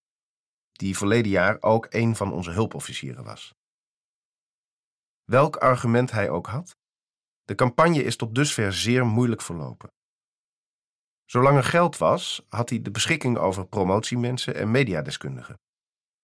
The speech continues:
Drie jonge knapen van onduidelijke seksuele geaardheid schreven het beleid voor in zaken aangelegenheden als het portret. De beeltenis van Raymond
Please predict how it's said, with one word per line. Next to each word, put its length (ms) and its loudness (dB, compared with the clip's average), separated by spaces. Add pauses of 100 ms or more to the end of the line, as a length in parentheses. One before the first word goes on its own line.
Drie 460 -2
jonge 280 4
knapen 380 2
van 200 0
onduidelijke 640 2
seksuele 560 -2
geaardheid 600 -4
schreven 360 -4
het 140 -10
beleid 360 0
voor 300 -4
in 160 -6
zaken 320 -4
aangelegenheden 840 -2
als 240 -8 (100)
het 180 -6
portret. 460 -6 (800)
De 120 -4
beeltenis 500 2
van 160 -2
Raymond 360 0